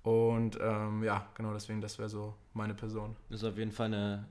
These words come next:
Speaker 2: eine sehr gute Person. Ich glaub, mit dem kann man sich auch sehr un-, interessant unterhalten. Wär auch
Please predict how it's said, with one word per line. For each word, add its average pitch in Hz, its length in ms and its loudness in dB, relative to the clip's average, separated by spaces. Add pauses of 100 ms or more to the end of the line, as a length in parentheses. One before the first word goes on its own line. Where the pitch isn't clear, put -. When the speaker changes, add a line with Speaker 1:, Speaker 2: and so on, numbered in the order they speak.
(140)
Speaker 2:
eine 98 360 -6
sehr 104 180 0
gute 107 220 -4
Person. 101 360 -4
Ich 101 100 -4
glaub, 101 220 -4
mit 95 120 -8
dem 95 100 -8
kann 104 140 -6
man 95 160 -4
sich 98 140 -8
auch 92 80 -8
sehr 95 160 -4
un-, 95 100 -8
interessant 101 520 -4
unterhalten. 95 480 -6
Wär 90 120 -2
auch - 160 -8